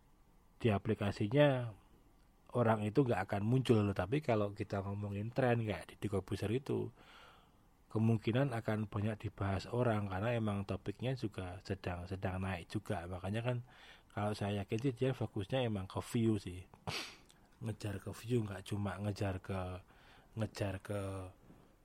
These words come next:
subscriber gitu loh. Tapi yang, yang perlu kalian tahu bahwa sebenarnya nggak, nggak selugu itulah dia manggil orang untuk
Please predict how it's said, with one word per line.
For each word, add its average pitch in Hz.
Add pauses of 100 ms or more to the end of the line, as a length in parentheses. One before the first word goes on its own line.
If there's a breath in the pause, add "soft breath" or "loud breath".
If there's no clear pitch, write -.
(120)
subscriber 98
gitu 90 (120)
loh. - (420)
Tapi 143
yang, 104 (400 loud breath)
yang 104
perlu 110
kalian 107
tahu 127
bahwa 101
sebenarnya 107
nggak, 117 (1200 soft breath)
nggak 113
selugu 117
itulah 110
dia 101 (400 loud breath)
manggil 101 (800)
orang 107
untuk -